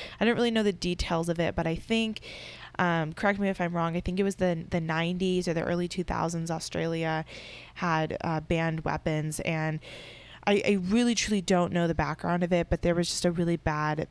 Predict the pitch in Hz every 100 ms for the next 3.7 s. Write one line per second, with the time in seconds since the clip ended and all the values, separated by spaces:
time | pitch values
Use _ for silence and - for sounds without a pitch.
0 | - 165 160 - 160 156 156 170 170 165
1 | 165 165 165 190 190 202 190 180 180 175
2 | 160 - 170 160 160 - - - - -
3 | 175 175 165 156 156 160 185